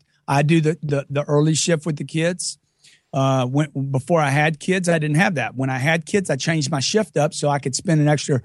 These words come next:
you know, thirty or forty-five minutes with the kids in the morning, just me,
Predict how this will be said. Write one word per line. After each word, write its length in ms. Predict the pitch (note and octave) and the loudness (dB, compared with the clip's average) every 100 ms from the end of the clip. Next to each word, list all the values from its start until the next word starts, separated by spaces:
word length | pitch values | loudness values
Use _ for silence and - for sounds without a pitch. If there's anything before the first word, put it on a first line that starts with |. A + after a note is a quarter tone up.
| _ _ _ _ | _ _ _ _
you 100 | D#3 | 4
know, 100 | C#3+ | 4
thirty 320 | - D#3 D3+ | 4 4 4
or 40 | |
forty-five 520 | C3+ E3 D#3 C3+ D3 C#3 | 2 2 2 2 0 2
minutes 240 | D3 C#3 | 0 -2
with 100 | C#3 | -4
the 80 | B2+ | -2
kids 260 | C#3+ D#3 | 0 2
in 60 | C#3+ | 2
the 60 | C#3 | 2
morning, 300 | C#3+ D3+ C#3+ | 4 2 2
just 200 | C#3 C3+ | 0 2
me, 340 | C#3+ D#3 D#3 | 4 4 2